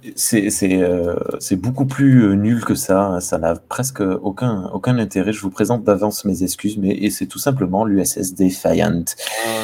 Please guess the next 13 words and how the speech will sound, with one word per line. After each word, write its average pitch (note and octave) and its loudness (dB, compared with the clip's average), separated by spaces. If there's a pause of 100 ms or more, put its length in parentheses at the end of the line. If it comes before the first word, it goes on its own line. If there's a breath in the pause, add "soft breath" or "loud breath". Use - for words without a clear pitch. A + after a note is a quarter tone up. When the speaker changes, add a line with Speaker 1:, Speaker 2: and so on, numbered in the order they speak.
(100)
Speaker 2:
j'avais F2+ -8
hésité. F2 -16 (140)
Speaker 1:
Et F#2+ 4
oui, A#2 4
on G#2 4
en F#2+ 6
a F#2+ 8
parlé G#2 4
hier G2+ 2
soir, G2 2
euh, E2+ -2
Thierry. - -8
Euh, - -16